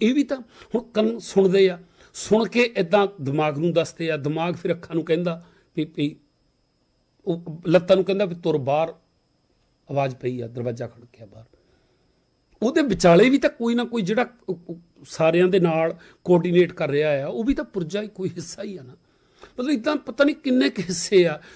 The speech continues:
ਜਿਹੜੇ ਜਦੋਂ ਦਿਨ ਆ, ਜਦੋਂ ਜਾਗ ਰਹੇ ਆ, ਜਦੋਂ ਅਸੀਂ ਤੁਰ ਫਿਰ ਰਹੇ ਆ, ਉਦੋਂ ਕੰਮ ਕਰ ਰਹੇ ਹੋ।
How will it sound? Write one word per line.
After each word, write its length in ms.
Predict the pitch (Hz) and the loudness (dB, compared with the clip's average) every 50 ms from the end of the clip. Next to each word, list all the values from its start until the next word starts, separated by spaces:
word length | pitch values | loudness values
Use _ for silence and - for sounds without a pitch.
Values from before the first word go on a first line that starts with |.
| _ _ | _ _
ਜਿਹੜੇ 200 | 214 247 294 269 - _ - 147 _ _ 151 | -2 -2 -2 -4 -4 _ -20 -20 _ _ -12
ਜਦੋਂ 280 | 139 123 170 175 254 240 175 175 175 156 117 104 | -8 -6 -4 -4 -4 -4 -6 -10 -14 -16 -14 0
ਦਿਨ 220 | 101 160 190 233 262 254 | 6 6 8 8 8 6
ਆ, 220 | 226 196 170 170 - - - _ | 6 4 4 0 -4 -12 -20 _
ਜਦੋਂ 200 | - 160 185 240 | -10 -6 -4 -2
ਜਾਗ 500 | 214 147 117 107 131 147 156 165 185 185 | -2 -2 -2 -2 -2 0 2 2 2 4
ਰਹੇ 260 | 208 208 202 196 185 170 | 4 6 8 8 8 6
ਆ, 100 | 151 143 | 6 2
ਜਦੋਂ 280 | 139 156 156 208 214 | -2 -4 -6 -6 -6
ਅਸੀਂ 200 | 190 - - 202 - _ | -6 -8 -10 -12 -14 _
ਤੁਰ 160 | - 202 202 | -4 -4 -4
ਫਿਰ 200 | 185 175 - 202 | -4 -6 -8 -8
ਰਹੇ 340 | 180 175 165 147 139 180 139 | -8 -6 -6 -8 -10 -10 -10
ਆ, 100 | 127 123 - _ - _ - | -10 -10 -12 _ -20 _ -10
ਉਦੋਂ 120 | 202 247 | -10 -8
ਕੰਮ 240 | 240 - 208 185 165 - | -4 -2 -2 -2 -2 -6
ਕਰ 140 | - - - | -10 -16 -20
ਰਹੇ 180 | - - - | -20 -20 -20
ਹੋ। 120 | _ _ | _ _